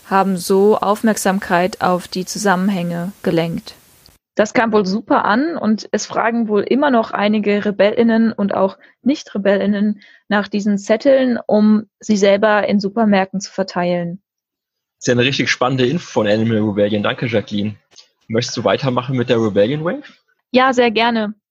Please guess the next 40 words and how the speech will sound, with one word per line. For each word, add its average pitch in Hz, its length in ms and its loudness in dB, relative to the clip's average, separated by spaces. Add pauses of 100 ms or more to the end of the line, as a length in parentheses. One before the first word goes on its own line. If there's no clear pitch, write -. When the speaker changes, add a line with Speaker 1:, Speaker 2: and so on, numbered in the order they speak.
(240)
Speaker 1:
Da 220 120 -4
gab's 269 240 -2
nämlich 254 240 -2
einen 240 100 0
Aufruf 240 540 0
zur 214 160 -2
Beteiligung 226 640 0
an 214 140 0
der 202 120 2
Arbeit 262 440 0
für - 200 -2
die 214 100 -4
nächste 214 480 -2
Terminfindung 247 760 0
zur 269 200 0
Wave. 254 440 0 (320)
Wie 208 180 -4
ihr 226 80 4
vielleicht 220 340 -2
letzte - 320 0
Woche 240 200 0
in 233 80 0
unserem 226 240 -2
Podcast - 480 -4
gehört 208 340 -2
habt, 208 300 -2 (240)
gab 226 200 0
es 294 140 -2
zwar 262 160 0
schon 262 240 2
eine 233 280 2
anfängliche 233 540 0
Telco, 214 520 0 (320)
die 226 60 -2
jedoch 233 340 2
nicht 254 260 -2
sehr 226 120 2
divers 208 440 0
besetzt 202 480 -2
war 214 300 2